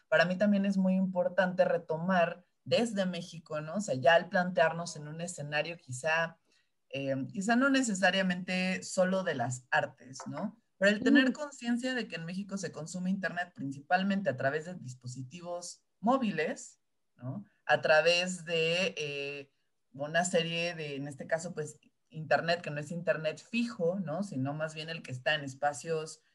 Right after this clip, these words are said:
Speaker 1: digamos, no, no públicos, porque entraríamos ahí en una conversación extraña, pero, bueno, espacios
Speaker 2: En nuestra
Speaker 1: abiertos.
Speaker 2: clase de internet raro, en el
Speaker 1: <laughs> En
Speaker 2: siguiente
Speaker 1: la
Speaker 2: módulo.
Speaker 1: clase de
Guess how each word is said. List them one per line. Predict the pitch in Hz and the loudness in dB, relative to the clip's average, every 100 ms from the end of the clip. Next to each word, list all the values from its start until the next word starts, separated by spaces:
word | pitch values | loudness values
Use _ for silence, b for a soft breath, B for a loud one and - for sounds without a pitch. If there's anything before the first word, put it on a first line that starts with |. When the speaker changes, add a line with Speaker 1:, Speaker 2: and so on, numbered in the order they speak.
| _ _ _ | _ _ _
Speaker 1:
digamos, | - - | -20 -14
no, | 135 135 139 139 143 | -6 -2 0 -2 -2
no | 156 165 | -6 -4
públicos, | 196 190 185 180 147 139 | -4 -2 -2 -2 -2 -2
porque | 131 127 127 | -6 -6 -4
entraríamos | 123 127 131 139 | -2 -2 -2 -4
ahí | 123 127 | -2 0
en | 131 | 2
una | 127 123 | 0 0
conversación | 120 120 - - 135 | -4 -6 -8 -6 -6
extraña, | - 220 220 277 | 0 2 4 4
pero, | 220 160 147 143 139 B _ | 6 8 10 10 8 B _
bueno, | 175 160 | 6 6
espacios | 135 - 170 170 196 185 | 2 4 4 4 0 6
Speaker 2:
En | 185 | 6
nuestra | 254 226 226 | 8 8 8
Speaker 1:
abiertos. | 302 | 8
Speaker 2:
clase | 349 - 339 | 4 6 6
de | 254 | 6
internet | 226 214 190 233 262 190 | 4 2 2 0 -4 0
raro, | 202 233 208 240 247 - | 4 6 4 2 -2 -8
en | 208 | -2
el | 208 | 0
Speaker 1:
<laughs> | - | 2
En | 220 | 2
Speaker 2:
siguiente | 330 359 | 6 8
Speaker 1:
la | 262 | 10
Speaker 2:
módulo. | 254 285 302 | 12 12 12
Speaker 1:
clase | |
de | 214 | 10